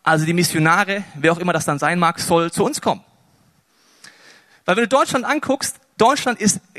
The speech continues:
christlich gewesen ziemlich am Arsch, christlich gesehen, musst du sagen, ja?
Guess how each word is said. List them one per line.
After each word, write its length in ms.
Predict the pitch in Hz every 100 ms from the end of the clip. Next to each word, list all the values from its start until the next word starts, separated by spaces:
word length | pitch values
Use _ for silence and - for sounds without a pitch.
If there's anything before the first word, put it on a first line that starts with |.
| 156 -
christlich 520 | - 277 302 - 214 -
gewesen 380 | 175 190 208
ziemlich 320 | 190 233 233 190
am 80 |
Arsch, 300 | 175 139 101
christlich 340 | - 147 139 135
gesehen, 300 | 120 110 101
musst 160 | 104
du 40 | 123
sagen, 360 | 117 95 - 104
ja? 220 | 165